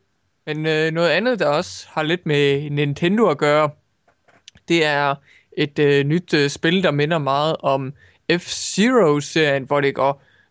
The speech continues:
super stærkt i overdimensionerede, øh, biler på landeveje, vi slet ikke kan forestille os endnu.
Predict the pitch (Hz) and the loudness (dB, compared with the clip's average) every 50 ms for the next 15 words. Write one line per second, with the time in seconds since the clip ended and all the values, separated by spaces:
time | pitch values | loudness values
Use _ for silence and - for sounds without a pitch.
0 | - - - - 285 262 170 165 156 143 - - 170 170 160 165 185 - - - | -12 -6 -4 -2 -2 -2 0 -2 -2 -2 -2 -2 -2 0 0 0 -2 -4 -6 -6
1 | 170 156 147 147 147 147 143 - _ - 185 196 208 190 202 - 160 151 147 143 | -2 -2 0 0 0 -2 -4 -4 _ 0 2 2 2 2 0 -2 -4 -4 -4 -6
2 | - - 151 147 151 156 151 139 139 139 139 139 139 139 139 135 135 - 175 185 | -6 -6 -4 -2 0 0 0 0 0 0 0 -2 -2 -2 -2 -4 -4 -4 -4 -4
3 | - - 139 139 139 143 - - - 147 139 139 139 139 135 135 - _ _ _ | -4 -2 -4 -4 -4 -4 -8 -10 -4 -2 0 2 2 2 0 -2 -6 _ _ _
4 | _ _ _ _ _ - 131 147 170 185 190 180 156 147 143 143 143 143 147 143 | _ _ _ _ _ -6 -2 0 2 2 2 2 2 2 2 2 2 0 0 -2
5 | 139 139 135 - - - 175 180 165 160 160 - - 156 - - 156 170 185 - | -2 -6 -6 -8 -6 -4 -2 -2 -2 -2 -4 -4 -6 -8 -4 0 0 2 0 0
6 | - 170 151 147 147 143 - 156 151 160 165 | -2 -2 0 0 0 -2 -2 -2 0 0 -2